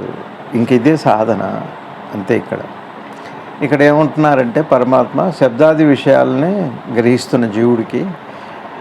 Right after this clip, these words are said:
అవి తొలుగుతున్నాయి, కానీ వాసనలు తొలగట్లేదు అంటున్నారు. ఇప్పుడు రెండు అర్థాలు మనం తెలుసుకోవచ్చు. ముఖ్యంగా వాసన అంటే ఏమిటి, తర్వాత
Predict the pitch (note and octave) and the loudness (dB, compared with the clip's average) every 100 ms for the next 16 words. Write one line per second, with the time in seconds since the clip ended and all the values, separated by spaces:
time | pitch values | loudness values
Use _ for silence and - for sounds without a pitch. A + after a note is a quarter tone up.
0 | - - C3+ C#3 C#3+ D3+ F3 F3+ E3 D3 | -8 0 4 4 4 4 4 4 4 6
1 | C#3+ F3+ F3+ C#3+ D#3 F#3+ D#3+ C#3+ A#2+ A#2 | 4 4 4 4 4 2 4 4 4 0
2 | A#2 A2+ B2+ - - - - - C3+ B2 | -2 -4 -4 -10 -10 -10 -8 -2 0 2
3 | C#3+ C#3 D3 - - C3+ C3 B2+ A#2+ D3 | 4 4 4 2 2 4 4 2 2 2
4 | E3 D#3 B2 A#2 A#2 A2+ - A2+ F#2+ - | 4 4 2 2 0 0 -2 -2 -2 -10
5 | - - - - - - - - C3 - | -14 -14 -18 -16 -18 -16 -16 -6 -6 2
6 | C#3+ D3 B2+ A#2+ A#2 B2 A#2+ G#2+ A2+ A2 | 4 4 4 4 4 2 0 0 -2 -2
7 | G2+ A2+ A2 - - - - - - A2 | -4 -4 -6 -8 -14 -18 -18 -10 -4 -2
8 | G#2+ G#2 - | 0 -2 -4